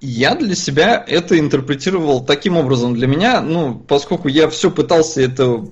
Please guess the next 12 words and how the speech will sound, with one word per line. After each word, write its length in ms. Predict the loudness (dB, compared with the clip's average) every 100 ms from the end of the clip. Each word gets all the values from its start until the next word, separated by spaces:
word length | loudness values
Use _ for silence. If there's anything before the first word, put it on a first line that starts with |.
| -20 -4
прикрутить 680 | -2 0 -2 0 -4 -4 -12
к, 140 | -4
э, 400 | 0 2 4 2
настоящим 580 | 2 -2 2 2 2 -2
событиям, 640 | -2 -2 -2 -2 -4 -4
то 80 | -2
есть 140 | -2 -2
для 140 | -4
меня 260 | 0 0 2
дракон — 400 | 0 0 -2 -2
это 160 | -2
Гитлер, 600 | -4 -2 -2 0 -2 -2